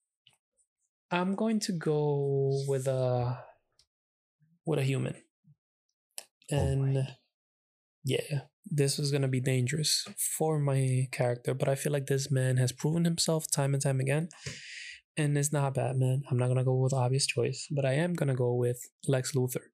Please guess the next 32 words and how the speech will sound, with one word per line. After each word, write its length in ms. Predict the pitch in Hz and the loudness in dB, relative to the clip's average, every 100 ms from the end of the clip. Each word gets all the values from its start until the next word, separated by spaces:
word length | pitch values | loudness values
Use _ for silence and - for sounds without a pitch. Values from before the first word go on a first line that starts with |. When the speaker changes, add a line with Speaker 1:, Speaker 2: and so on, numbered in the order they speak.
| _ _ - - - _ _ - | _ _ -18 -18 -20 _ _ -4
Speaker 2:
Oh, 460 | 98 98 92 87 | 0 2 2 2
see, 160 | 85 87 | 0 0
I 60 | 87 | 0
was 120 | 87 | 0
thinking 200 | 87 85 | -2 0
of 60 | 101 | 0
him 80 | |
too. 200 | 117 - | 2 2
<laughs> 1800 | 139 - 415 - - - - - - - - - - _ - - - - - | 0 -2 -4 -4 -10 -6 -6 -6 -12 -6 -6 -8 -18 _ -4 0 2 2 0
I 100 | 107 | 0
didn't 240 | 139 156 | 0 0
put 140 | 160 | 0
him 100 | 131 | 0
down, 280 | 110 110 87 | 0 0 0
but 100 | 87 | 0
I 80 | 98 | 0
thought 240 | 98 85 | 0 -2
of 100 | 82 | -2
him. 160 | 107 160 | 0 0
<laughs> 1160 | - 370 - 403 - - - 135 - - - - | 0 -6 -4 -4 -4 -8 -4 -4 -2 -6 -8 -4
Speaker 1:
'Cause 320 | - 147 151 | -2 0 0
Lex, 420 | 147 185 240 - - - - - - - - _ _ 160 | 0 0 0 -4 -6 -14 -16 -16 -16 -16 -20 _ _ -2
if 160 | 156 | 0
he 80 | 190 | 0
gets 220 | 240 208 | 0 0
hit, 240 | 214 202 170 | 0 -2 0
you 120 | 147 | 2
know, 120 | 131 | 2
he'll 140 | 117 117 | 2 0
die. 240 | - 120 | 0 -2
He's 180 | 131 120 | 0 0
human. 360 | 156 120 123 | 2 0 -2